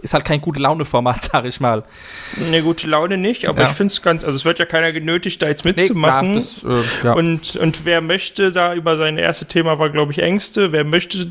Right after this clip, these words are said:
Speaker 2: da s-, von sich erzählen, so, und wenn's da andere gibt, die sich nicht trauen, aber das trotzdem gerne hören und Tipps dazu haben wollen, von mir aus, also
Speaker 1: Mhm.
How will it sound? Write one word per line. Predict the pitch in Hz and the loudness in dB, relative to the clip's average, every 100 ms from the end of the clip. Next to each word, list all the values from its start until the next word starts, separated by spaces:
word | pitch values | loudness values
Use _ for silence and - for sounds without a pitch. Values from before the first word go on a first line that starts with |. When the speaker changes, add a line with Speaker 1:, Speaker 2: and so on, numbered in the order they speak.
| - | -4
Speaker 2:
da | 170 165 | 0 0
s-, | 160 - 160 | -2 -12 -6
von | - 160 | 0 0
sich | 160 160 | 0 0
erzählen, | 151 - 170 190 208 196 | -2 0 0 2 0 -2
so, | 160 156 170 | -2 -2 -2
und | 170 151 147 - | 0 -2 -2 0
wenn's | 156 | 0
da | 160 | 2
andere | 151 165 175 156 | 0 0 0 0
gibt, | 165 160 | 0 -2
die | 156 | -4
sich | 143 | 0
nicht | 170 185 - | 0 0 0
trauen, | 156 175 | 0 2
aber | 156 147 | 0 0
das | 147 | -2
trotzdem | 175 160 160 | -2 -2 -2
gerne | 151 147 143 | 0 0 2
hören | 151 196 165 | 0 0 -2
und | 147 | -4
Tipps | 160 151 | -2 -2
dazu | - 143 - 139 | -2 -2 -2 0
haben | 170 185 151 | 0 0 0
wollen, | 151 170 | 0 -2
von | - 147 | -2 0
mir | 165 180 | 2 2
aus, | 143 139 - | 0 0 2
also | 139 | 4
Speaker 1:
Mhm. | 135 185 | 4 2